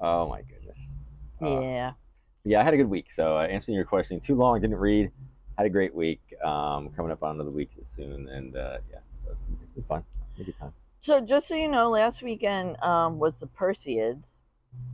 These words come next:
Speaker 2: and, um, for those of you who don't know what that is, it's a meteor shower that happens every year at certain times,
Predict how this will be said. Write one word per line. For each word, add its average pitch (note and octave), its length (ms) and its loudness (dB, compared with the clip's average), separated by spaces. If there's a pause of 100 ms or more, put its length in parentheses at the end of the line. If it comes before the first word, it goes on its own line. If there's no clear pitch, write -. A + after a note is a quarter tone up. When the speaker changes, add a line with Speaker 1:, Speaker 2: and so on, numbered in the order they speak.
(440)
Speaker 2:
and, D#3 380 0
um, C#3 600 2 (500)
for E3+ 120 2
those D#3+ 300 4
of E3 60 -4
you D3+ 160 2
who D#3 240 -8
don't E3+ 220 0
know D3 120 0
what C3+ 180 0
that B2 220 -2
is, B2 360 0
it's F3 160 -6
a G#3+ 40 -4
meteor F3+ 420 2
shower C#3+ 360 0
that D3 120 -2
happens C#3+ 440 -4
every C#3+ 240 0
year B2+ 400 2
at B2 160 -2
certain - 320 -8
times, A2+ 540 -6